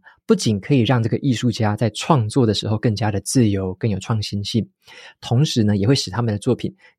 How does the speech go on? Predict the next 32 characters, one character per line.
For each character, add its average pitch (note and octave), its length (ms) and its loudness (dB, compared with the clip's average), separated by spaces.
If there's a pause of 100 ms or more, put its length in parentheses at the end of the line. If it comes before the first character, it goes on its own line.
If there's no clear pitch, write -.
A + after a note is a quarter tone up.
更 D3+ 160 4
具 C#3+ 160 0
有 F#2+ 160 2
吸 - 260 0
引 G#2 160 2
力 A2 220 -2 (100)
和 A2+ 140 -4
说 G#2+ 220 0
服 - 160 -10
力。 G2 180 -6 (480)
作 A#3 160 4
者 C#3+ 80 4
在 B2 80 6
书 C3+ 160 0
里 A#2 100 0
面 A2+ 160 0
就 A#2+ 80 0
写 F#2+ 280 -4
下 A2 200 2
这 A2 140 0
一 G#2 80 2
句 G#2+ 180 -4
令 G#2+ 220 -2
我 - 220 -8
印 A#2 100 -2
象 G#2 160 -2
深 G#2+ 140 -4
刻 G#2+ 120 -6
的 G2+ 120 -8
话， A2 200 -2 (480)
他 - 120 0
说 E3 260 4